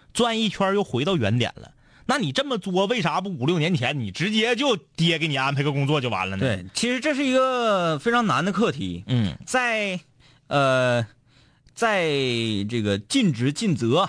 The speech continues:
Speaker 1: 嗯。
Speaker 2: 啊，对家里负责，对，
Speaker 1: 嗯。
Speaker 2: 对，对，对任何事情负责，
Speaker 1: 嗯。
Speaker 2: 和，呃，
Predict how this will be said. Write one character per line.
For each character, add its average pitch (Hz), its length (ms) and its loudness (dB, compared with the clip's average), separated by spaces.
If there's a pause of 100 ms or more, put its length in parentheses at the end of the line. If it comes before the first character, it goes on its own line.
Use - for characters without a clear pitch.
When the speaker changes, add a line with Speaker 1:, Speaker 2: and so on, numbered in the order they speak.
Speaker 1:
嗯。 160 240 2 (280)
Speaker 2:
啊， 110 300 0
对 170 140 2
家 170 240 -2
里 139 100 -2
负 139 240 -2
责， 110 400 2
对， - 160 0
Speaker 1:
嗯。 180 40 0
Speaker 2:
对， 151 200 0
对， 143 220 0
对 147 240 0
任 143 160 0
何 135 120 2
事 131 140 -4
情 131 140 2
负 147 180 -2
责， 110 300 0 (160)
Speaker 1:
嗯。 104 140 0
Speaker 2:
和， 175 320 2 (260)
呃， 127 500 2